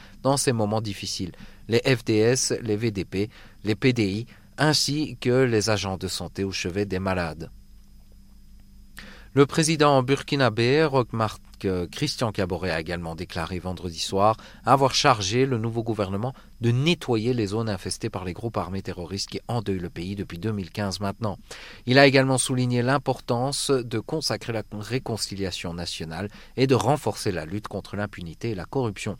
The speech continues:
Sur le plan sécuritaire, l'année deux mille vingt et un a connu une multiplication des attaques terroristes qui recommandent l'urgence de renforcer les capacités techniques, tactiques et opérationnelles des unités, a-t-il souligné.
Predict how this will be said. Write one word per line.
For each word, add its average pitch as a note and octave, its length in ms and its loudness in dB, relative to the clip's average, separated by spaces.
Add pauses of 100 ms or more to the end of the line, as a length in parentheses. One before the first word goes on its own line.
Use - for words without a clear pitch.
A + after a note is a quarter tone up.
(440)
Sur D#3+ 200 6
le D#3+ 100 10
plan D3 200 4
sécuritaire, C#3 640 4
l'année D3 260 6
deux C3+ 140 6
mille B2+ 180 0
vingt A#2 220 2
et A#2+ 80 4
un B2 140 6
a A#2 100 4
connu A#2 320 0
une G2 160 2
multiplication A2 800 -2
des F#2+ 180 -2
attaques F#2 300 -4
terroristes A2+ 580 0 (460)
qui D#3 260 2
recommandent C3 640 2
l'urgence C3 640 0
de A2+ 160 -2
renforcer A2 560 -2
les G#2+ 120 -2
capacités D#2+ 580 -4
techniques, G#2+ 800 -8 (140)
tactiques - 600 -4 (100)
et G#2+ 220 -4
opérationnelles F#2 760 -2
des G2 240 -4
unités, B2 400 -2 (100)
a-t-il C3+ 300 -6
souligné. A2 540 -4